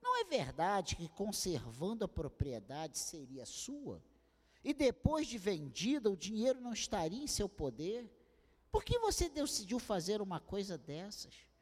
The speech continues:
Você não mentiu para os homens, mas para Deus. E aí o versículo cinco diz que, ouvindo essas palavras,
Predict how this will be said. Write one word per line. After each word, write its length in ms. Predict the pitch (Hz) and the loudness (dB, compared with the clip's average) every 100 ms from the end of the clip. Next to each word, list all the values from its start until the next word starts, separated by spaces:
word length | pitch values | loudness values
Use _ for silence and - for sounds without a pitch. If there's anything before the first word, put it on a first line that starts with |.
| _ _ - | _ _ -4
Você 180 | - 440 | 0 2
não 160 | 427 | 0
mentiu 340 | 403 254 254 277 | 0 0 0 2
para 220 | 269 262 | 2 2
os 180 | 196 165 | 0 0
homens, 600 | 190 214 151 107 - - _ _ _ _ _ _ _ _ _ _ _ - | 2 0 -4 -10 -12 -18 _ _ _ _ _ _ _ _ _ _ _ -6
mas 720 | 180 180 170 196 240 - - - _ _ _ _ _ _ _ _ _ _ _ _ _ _ _ _ _ _ _ - _ - | 0 2 2 -2 -4 -8 -10 -16 _ _ _ _ _ _ _ _ _ _ _ _ _ _ _ _ _ _ _ -20 _ -18
para 280 | - 151 175 | -14 -14 -16
Deus. 360 | 214 131 127 139 156 - _ _ _ _ _ _ _ _ _ _ _ _ _ _ _ _ _ _ _ _ _ _ - - - - | -16 -16 -16 -20 _ -20 _ _ _ _ _ _ _ _ _ _ _ _ _ _ _ _ _ _ _ _ _ _ -20 -20 -20 -4
E 140 | 139 151 | 2 4
aí 140 | 170 | 4
o 40 | |
versículo 640 | 170 175 - - 147 - 151 | 0 -4 -4 -4 -6 -6 -2
cinco 400 | - 175 208 - | 0 0 -4 -8
diz 200 | 165 - | -8 -4
que, 120 | 185 | -2
ouvindo 360 | 160 127 165 151 | -2 -2 -6 -4
essas 280 | - 170 - | -4 -4 -6
palavras, 720 | 214 214 185 208 233 233 | -4 -4 -4 -4 -6 -12